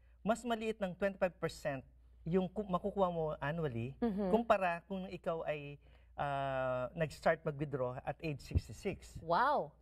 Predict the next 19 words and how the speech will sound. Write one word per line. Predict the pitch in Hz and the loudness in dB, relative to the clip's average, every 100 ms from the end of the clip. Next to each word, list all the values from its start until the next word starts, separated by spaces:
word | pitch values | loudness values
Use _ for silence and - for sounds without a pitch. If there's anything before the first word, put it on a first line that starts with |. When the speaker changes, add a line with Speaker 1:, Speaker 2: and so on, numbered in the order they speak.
| - | 0
Speaker 1:
Okay. | |
Speaker 2:
Twenty-five | 277 339 359 359 294 269 247 - | 2 2 2 2 4 2 2 -2
percent. | 214 - 220 240 | -2 -2 2 4
Speaker 1:
Twenty-five | 180 185 160 | 4 4 2
percent. | 156 - 208 | 0 0 0
Speaker 2:
And | 254 | 4
that's | 262 285 | 4 4
only | 269 277 | 4 4
a | 254 | 4
five-year | 247 226 226 214 | 2 2 2 2
difference, | 196 190 214 220 180 - | 2 0 0 -2 -2 -4
no, | 170 | 4
Speaker 1:
Pero | 190 196 | 6 6
Speaker 2:
sa | |
Speaker 1:
meron | 214 208 | 4 4
pa | 208 | 4
Speaker 2:
paghihintay. | 226 247 165 | 4 2 0
Speaker 1:
yan. | 147 - | -4 2
Speaker 2:
Oh. | 233 | 4